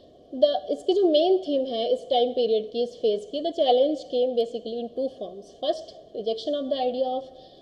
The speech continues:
politics administration dichotomy and second, principles of public administration lacking in scientific validity। दो बातें इसमें कहेंगे। पहला तो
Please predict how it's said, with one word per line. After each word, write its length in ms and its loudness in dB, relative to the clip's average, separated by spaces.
politics 560 0
administration 680 -4
dichotomy 500 -2
and 160 -8
second, 300 -2
principles 500 0
of 140 2
public 260 -2
administration 680 -4
lacking 380 -4
in 100 0
scientific 560 -8
validity। 440 -8
दो 100 0
बातें 260 0
इसमें 260 0
कहेंगे। 320 0
पहला 300 0
तो 200 2